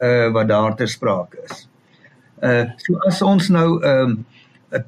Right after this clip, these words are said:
kleiner massa as die aarde vat, eh, soos die maan,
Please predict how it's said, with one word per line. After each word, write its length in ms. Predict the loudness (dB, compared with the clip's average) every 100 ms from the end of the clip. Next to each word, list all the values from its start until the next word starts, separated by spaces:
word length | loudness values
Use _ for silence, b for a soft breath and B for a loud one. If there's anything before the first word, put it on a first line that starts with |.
| _
kleiner 500 | -8 -2 2 4 2 0 -4
massa 360 | 0 0 2 0
as 120 | 0
die 140 | -4 -4
aarde 460 | 0 2 2 2 -2 -2
vat, 400 | -4 -4 -8 -20 _ _ b _ -8
eh, 80 | -4
soos 220 | -2 0
die 140 | 2
maan, 420 | 2 2 4 2